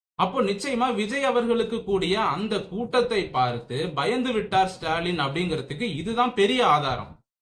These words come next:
இப்போ அதிமுக ஏதாவது ஒரு அறிவிப்பை வெளியிட்டாங்களா? இல்ல பி ஜே பி ஏதாவது ஒரு அறிவிப்பை வெளியிட்டாங்களா? அஹ், இப்ப மத்த கட்சிகள்லாம் சும்மா இருக்கும் பொழுது நம்ம ஸ்டாலின் ஐயா மட்டும் ஏன் இந்த அறிவிப்பை வெளியிடணும் அப்படின்னா, அவருக்கு தெரிஞ்சிருக்கு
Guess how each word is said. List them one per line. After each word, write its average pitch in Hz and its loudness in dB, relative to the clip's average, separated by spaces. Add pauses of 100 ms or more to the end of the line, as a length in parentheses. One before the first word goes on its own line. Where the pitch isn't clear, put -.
(540)
இப்போ 185 4
அதிமுக 226 0
ஏதாவது 185 4
ஒரு 185 2
அறிவிப்பை 156 0
வெளியிட்டாங்களா? 113 -4
இல்ல 165 -4
பி 208 -2
ஜே 247 6
பி 240 4
ஏதாவது 175 2
ஒரு 165 2
அறிவிப்பை 135 -2
வெளியிட்டாங்களா? 113 -6 (520)
அஹ், 180 -4
இப்ப 160 -8
மத்த 180 0
கட்சிகள்லாம் 240 2
சும்மா 220 0
இருக்கும் 185 0
பொழுது 123 -2 (300)
நம்ம 180 0
ஸ்டாலின் 247 2
ஐயா 185 0
மட்டும் 151 -2
ஏன் 185 0
இந்த 160 0
அறிவிப்பை 156 -2
வெளியிடணும் 131 0
அப்படின்னா, 120 -4
அவருக்கு 208 2
தெரிஞ்சிருக்கு 170 -2